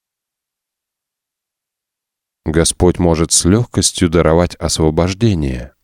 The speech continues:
мукти, но получить от него бхакти-йогу трудно, поскольку она ставит его в зависимость от преданного. Господь Шри Чайтанья Махапрабху раздавал любовь к Кришне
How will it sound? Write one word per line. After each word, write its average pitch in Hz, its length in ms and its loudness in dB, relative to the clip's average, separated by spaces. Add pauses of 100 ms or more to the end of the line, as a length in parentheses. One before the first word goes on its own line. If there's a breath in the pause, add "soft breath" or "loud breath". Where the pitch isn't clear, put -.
(120)
мукти, 107 580 -4 (420)
но 78 200 0
получить 82 500 2
от 92 140 0
него 85 280 4
бхакти-йогу 90 1000 0 (100)
трудно, 82 600 -2 (360 soft breath)
поскольку 147 500 0
она 85 220 2
ставит 87 460 2
его 87 300 4
в 78 60 -6
зависимость 82 760 -2
от 80 120 -2
преданного. 65 680 -4 (3000)
Господь 80 560 2
Шри 76 340 -2
Чайтанья 69 600 -2
Махапрабху 69 760 -2 (340 loud breath)
раздавал 98 500 2
любовь 87 340 2
к - 220 -16
Кришне 95 580 0